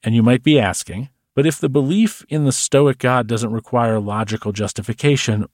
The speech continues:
why can't I just believe virtue is the only good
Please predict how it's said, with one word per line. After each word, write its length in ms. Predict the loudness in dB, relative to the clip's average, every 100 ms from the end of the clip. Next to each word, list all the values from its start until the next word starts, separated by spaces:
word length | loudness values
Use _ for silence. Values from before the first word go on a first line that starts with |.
| -6
why 260 | -2 0
can't 300 | -2 -2 0
I 120 | 2 2
just 460 | 2 0 -4 -6
believe 580 | -2 0 2 4 4 2
virtue 760 | 0 -2 0 0 0 2 2
is 160 | 2 2
the 140 | 2
only 220 | 2 2 2
good 420 | 2 2 -2